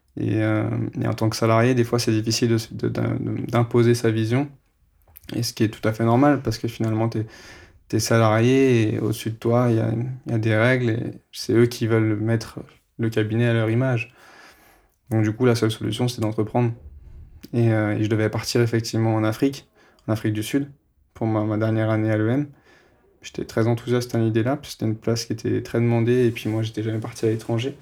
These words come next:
Et c'était une recommandation de l'E M de partir à l'étranger, une obligation même. Et, euh, et puis finalement, l'entrepreneuriat s'est ouvert à moi, et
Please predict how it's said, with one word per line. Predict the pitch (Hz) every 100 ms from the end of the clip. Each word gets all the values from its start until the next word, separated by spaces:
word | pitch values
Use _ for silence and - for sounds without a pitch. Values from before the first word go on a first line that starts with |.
| - - _
Et |
c'était | 120 113 110
une |
recommandation | 107 110 113 113 110 117
de |
l'E | 110
M | 120 139
de |
partir | 120 113 - 113
à |
l'étranger, | 110 - 113 135 - - - - - - _
une | 104
obligation | 110 120 113 107 139
même. | 131 123 - _ - - 113
Et, | 110
euh, | 110 113 - 135 135 - _ 156
et | 120
puis | -
finalement, | 113 110 120
l'entrepreneuriat | 117 113 - 110 110 117
s'est | 117
ouvert | 113 110 107
à |
moi, | 110 120 131 127
et | 110